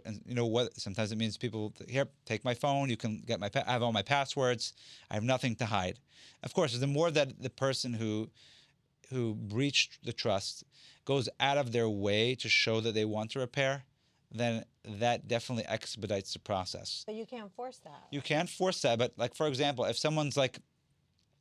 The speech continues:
Speaker 1: but you know the person feels bad about what they did, and you know that they want to, to change and make it better. So it gives a person who has cheated on a little bit more faith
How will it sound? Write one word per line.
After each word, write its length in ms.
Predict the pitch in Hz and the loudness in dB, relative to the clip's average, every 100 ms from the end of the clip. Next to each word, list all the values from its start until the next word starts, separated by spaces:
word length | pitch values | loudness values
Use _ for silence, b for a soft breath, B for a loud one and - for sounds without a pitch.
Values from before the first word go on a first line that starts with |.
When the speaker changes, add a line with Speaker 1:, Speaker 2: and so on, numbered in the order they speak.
| _ - _ B B B | _ -20 _ B B B
Speaker 1:
but 200 | 123 127 | -4 0
you 80 | 185 | 4
know 160 | 202 | 4
the 100 | 208 | 2
person 320 | 170 160 151 135 | 2 0 0 -2
feels 220 | 139 110 | 0 2
bad 240 | 123 117 | 4 4
about 140 | 113 107 | 4 4
what 140 | 104 | 2
they 100 | 110 | 0
did, 320 | 101 110 113 - | 2 2 2 -4
and 100 | 123 | -4
you 100 | 123 | 0
know 200 | 120 131 | 2 2
that 140 | 131 127 | 2 2
they 100 | 117 | 2
want 320 | 110 107 104 - | 2 0 0 -4
to, 120 | - 110 _ - | -12 -12 _ -12
to 100 | 107 | -6
change 500 | - 107 95 95 - | -2 0 -2 -4 -8
and 140 | 120 117 | -4 0
make 160 | 107 | 0
it 100 | 113 | 0
better. 320 | 98 92 92 95 B B B B - | 0 0 -2 -6 B B B B -4
So 200 | - 147 | 0 0
it 180 | 135 120 | 0 0
gives 240 | 160 143 | 0 0
a 40 | |
person 400 | 156 156 143 143 | 0 2 2 0
who 160 | 131 127 | 0 2
has 140 | 120 | 2
cheated 300 | - - 139 | 2 0 0
on 380 | 127 113 113 110 - _ _ _ _ _ - | 0 2 2 0 -6 _ _ _ _ _ -6
a 80 | |
little 200 | 123 127 | 0 2
bit 200 | 120 123 | 2 0
more 140 | 120 117 | -2 -6
faith 420 | - 117 113 - | -2 -2 -2 -12